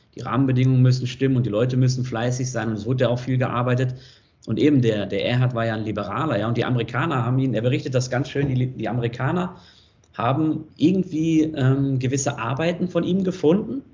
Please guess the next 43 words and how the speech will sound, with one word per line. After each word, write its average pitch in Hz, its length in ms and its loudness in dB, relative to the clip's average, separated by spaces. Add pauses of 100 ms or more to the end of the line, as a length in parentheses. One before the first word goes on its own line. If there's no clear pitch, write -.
(100)
schriftliche 131 540 -2
Arbeiten, 135 480 -2
und 123 140 0
wurden 135 160 2
dann 123 220 2
darauf 113 340 -2
auf 120 160 -6
ihn 107 100 -2
aufmerksam 165 600 -4 (400)
und 101 120 -4
haben 120 100 4
ihn 143 140 2
dann 139 140 2
so 131 100 4
reingeholt. 113 680 0
Erstmal 127 240 0
so 117 120 0
in, 110 380 -2 (300)
ich - 60 -20
glaub, 107 140 0
in, 107 160 -2
in 107 200 -4
Bayern 117 260 2
ins 127 220 0
Wirtschaftsministerium. 123 1120 -2 (680)
Und - 100 -2
eben 123 180 6
die 143 240 2
haben 131 160 2
eigentlich 127 220 2
dafür 131 260 0
gesorgt, 117 440 0
dass 110 160 -4
überhaupt 113 380 -2
so 110 300 2
liberalere 107 840 -2
Reformen, 107 400 -4
liberale 107 480 0
Reformen 107 400 -2
dann 101 140 -2
durchgeführt 131 520 -2
wurden, 127 200 6
weil 117 180 4